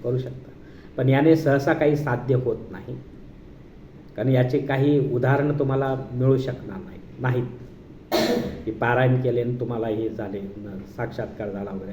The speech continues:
असं काही नाही. पण मंत्र जपाने मात्र ध्यानधारणेने तुम्हाला ते साध्य होऊ शकते.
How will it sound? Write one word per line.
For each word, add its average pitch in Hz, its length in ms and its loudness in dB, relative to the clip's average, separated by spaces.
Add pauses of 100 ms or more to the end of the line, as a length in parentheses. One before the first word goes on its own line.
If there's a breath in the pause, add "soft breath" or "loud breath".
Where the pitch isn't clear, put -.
असं 127 160 -12
काही 98 200 -10
नाही. - 160 -14 (1080)
पण 123 100 0
मंत्र 151 380 4
जपाने 127 400 0
मात्र 107 400 -6
ध्यानधारणेने 117 800 -4
तुम्हाला 104 300 -8 (100)
ते 131 80 -6
साध्य 101 400 -8
होऊ 98 220 -8 (100)
शकते. - 320 -14